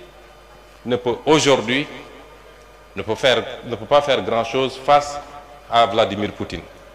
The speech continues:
Pourquoi ? Parce qu'il y a la puissance. Pourquoi on ne le ferait pas par rapport ou vis-à-vis de la Chine ? Parce qu'il y a la puissance. Nous ne pouvons pas être ce que nous sommes.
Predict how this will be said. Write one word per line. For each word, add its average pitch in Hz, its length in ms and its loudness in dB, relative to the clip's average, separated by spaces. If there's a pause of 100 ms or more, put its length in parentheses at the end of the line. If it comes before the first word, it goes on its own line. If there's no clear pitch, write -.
Pourquoi ? 123 380 -2 (340)
Parce 123 140 -6
qu'il 107 140 -8
y 104 60 0
a 107 80 2
la 95 100 0
puissance. - 680 -10 (1900)
Pourquoi 196 360 6
on - 60 6
ne 175 40 4
le 175 60 6
ferait 165 240 4
pas 156 280 6 (1500)
par 156 120 8
rapport 147 420 6 (420)
ou 143 140 0
vis-à-vis 131 420 2
de 117 80 -2
la 117 140 4
Chine ? - 280 -2 (160)
Parce - 160 0
qu'il 110 160 -6
y 113 40 2
a 117 80 4
la 101 100 2
puissance. 101 640 -8 (560)
Nous 131 80 -2
ne 143 80 2
pouvons 139 260 0
pas 156 300 6
être 135 200 2
ce - 140 -4
que 120 140 -4
nous 110 100 -4
sommes. 120 260 0